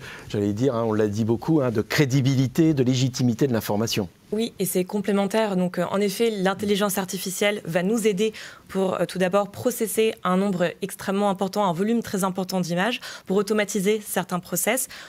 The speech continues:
Speaker 2: pour cette, euh, mise à l'échelle également, donc, euh, traiter des dizaines de milliers d'images sur une, une très vaste échelle, euh, une, sur une échelle également, euh, historique, euh, temporelle. On peut remonter plusieurs années en arrière également. Donc voilà, l'intelligence artificielle nous aide, euh, bien sûr, pour tous ces process-là.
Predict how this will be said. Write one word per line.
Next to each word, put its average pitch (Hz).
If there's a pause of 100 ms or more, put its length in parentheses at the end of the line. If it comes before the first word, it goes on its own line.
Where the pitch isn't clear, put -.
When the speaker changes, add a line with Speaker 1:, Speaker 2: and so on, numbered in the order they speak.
(140)
Speaker 2:
pour 190
cette, 185
euh, 180
mise 208
à 226
l'échelle 220
également, 196
donc, 175
euh, 170
traiter 202
des 180
dizaines 196
de 180
milliers 190
d'images 180
sur 175
une, 170 (300)
une 180
très 214
vaste 196
échelle, 196 (300)
euh, 165 (160)
une, 180
sur 185
une 185
échelle 180
également, 185
euh, 160
historique, 202
euh, 170 (380)
temporelle. 208
On 180
peut 175
remonter 185
plusieurs 175
années 185
en 180
arrière 180
également. 185 (320)
Donc 190
voilà, 190
l'intelligence 208
artificielle 196
nous 185
aide, 214
euh, 170 (240)
bien 180
sûr, 226
pour 185
tous 220
ces 202
process-là. 180